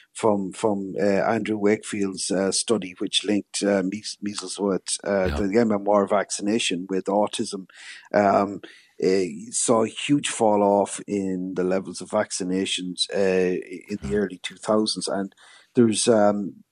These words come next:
Speaker 1: particularly, uh, among sort of teenage boys in their, um, you know,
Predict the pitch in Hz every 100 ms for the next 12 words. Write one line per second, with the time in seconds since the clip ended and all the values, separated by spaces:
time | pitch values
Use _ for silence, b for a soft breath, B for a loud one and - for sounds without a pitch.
0 | - - - 143 - 110 107 104 - 104
1 | 101 110 113 110 104 98 113 101 98 -
2 | - B B - 120 110 101 - - 107
3 | 104 95 87 - - 104 101 98 98 95
4 | 92 B B B - 92 92 92 90 95
5 | _ b b _ - 107 87